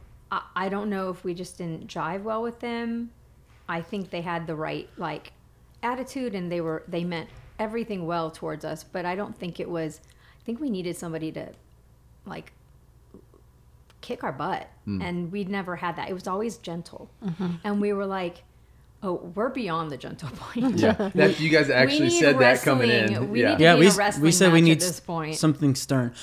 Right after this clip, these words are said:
Speaker 4: But you know,
Speaker 2: Yeah.
Speaker 4: the, the other thing is, is once we got that separation, both in, in both of us, a willingness grew.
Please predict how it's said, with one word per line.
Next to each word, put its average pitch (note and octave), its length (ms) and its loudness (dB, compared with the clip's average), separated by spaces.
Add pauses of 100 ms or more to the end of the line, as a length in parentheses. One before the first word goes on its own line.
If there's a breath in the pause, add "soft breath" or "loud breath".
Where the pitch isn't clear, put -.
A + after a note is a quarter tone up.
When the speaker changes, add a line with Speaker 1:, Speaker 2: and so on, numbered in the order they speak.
(100)
Speaker 4:
But F3+ 100 2
you G#3 60 8
know, G#3 140 8
Speaker 2:
Yeah. - 140 6
Speaker 4:
the, D3+ 40 4
the D3+ 140 8
other D#3 160 8
thing D#3 240 4
is, D3+ 240 0
is B2+ 320 -2
once D3+ 320 4
we D3 80 4
got B2+ 320 -2
that A2 160 -4
separation, A#2 680 -2 (560 soft breath)
both C#3+ 460 6 (200)
in, B2+ 400 0
in C3 120 2
both A#2 200 -2
of - 80 -8
us, - 220 -6
a C3 60 -2
willingness A2+ 580 -4
grew. G#2+ 400 -8